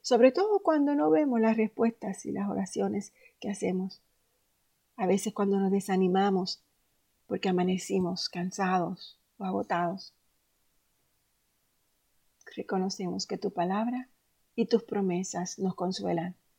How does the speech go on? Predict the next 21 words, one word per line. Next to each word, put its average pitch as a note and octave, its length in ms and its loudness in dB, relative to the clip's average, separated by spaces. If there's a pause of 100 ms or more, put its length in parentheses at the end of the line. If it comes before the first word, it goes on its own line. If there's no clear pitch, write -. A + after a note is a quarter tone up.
(540)
Y B3 140 12
en A3+ 200 8
tu D4+ 200 4
presencia A3+ 800 6
nuestro F#3 260 0
corazón F#3+ 400 2
ha G3 40 2
encontrado F#3 680 0
un F3+ 220 0
hogar. F#3 540 -2 (1040)
Padre, G#3+ 460 0 (160)
hoy A3 420 4 (120)
confío G3 680 0 (300)
en F3+ 180 -4
ti, F3+ 200 -10 (1160)
porque F#3+ 220 -2
eres F3+ 200 2
el F3+ 100 0
Dios F3+ 160 0
de F#3 60 0
esperanza, F3 600 -6